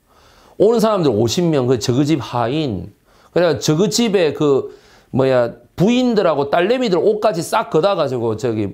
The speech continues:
이, 이 사람들 식솔들을 다 먹이 살린다고 보냈기 때문에 그 사람들이 다 하인 집에 가서 잘 정도였어요. 그래서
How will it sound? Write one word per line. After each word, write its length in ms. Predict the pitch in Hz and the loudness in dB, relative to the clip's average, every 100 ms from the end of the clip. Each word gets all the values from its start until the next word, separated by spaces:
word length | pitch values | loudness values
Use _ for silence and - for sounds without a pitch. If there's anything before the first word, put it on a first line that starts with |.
| - - | -12 -8
이, 220 | 135 120 | -4 -4
이 100 | 175 | -4
사람들 540 | - 180 156 123 113 101 | -2 0 -2 -2 -2 -2
식솔들을 720 | - 190 - 190 151 127 113 | -4 -4 0 0 2 -2 -2
다 100 | 110 | -2
먹이 260 | 147 170 | 0 -2
살린다고 560 | - 165 160 123 107 90 | -2 -2 -2 -2 -2 -2
보냈기 520 | 107 123 151 127 90 | -4 -2 -2 -6 -8
때문에 600 | 90 85 82 107 98 - - - - - | -8 -6 -6 -4 -6 -8 -14 -20 -20 -6
그 140 | - 180 | 0 2
사람들이 460 | 240 220 170 143 | 2 0 0 0
다 80 | 143 | 0
하인 400 | - 175 208 262 | 0 0 2 2
집에 240 | 240 233 | 0 2
가서 200 | 180 139 | 2 0
잘 260 | 113 131 147 | 0 0 0
정도였어요. 800 | 139 104 98 78 - 69 69 85 - _ _ _ - | 0 -2 -4 -6 -10 -14 -14 -16 -20 _ _ _ -2
그래서 720 | 190 202 170 - 202 202 - | 2 4 2 2 0 0 -4